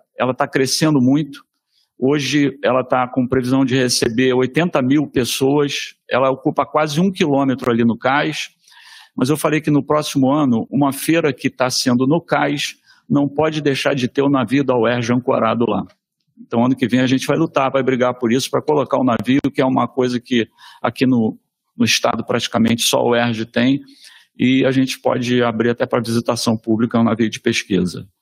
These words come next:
É, queria também, é, dar uma notícia pra vocês. Ô, Ludmila,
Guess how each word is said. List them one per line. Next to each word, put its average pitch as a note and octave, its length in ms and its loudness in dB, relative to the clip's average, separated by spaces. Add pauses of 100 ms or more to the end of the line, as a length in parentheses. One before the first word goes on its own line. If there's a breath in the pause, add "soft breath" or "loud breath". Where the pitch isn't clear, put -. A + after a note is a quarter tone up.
(760 soft breath)
É, C3 480 2 (640)
queria F3+ 240 0
também, D#3+ 640 0 (260)
é, A#2+ 440 2 (320)
dar A#2 100 0
uma B2+ 140 2
notícia B2 420 -2
pra A#2 140 -2
vocês. A2+ 720 -2 (880)
Ô, C3+ 280 -2 (280)
Ludmila, D3 560 -2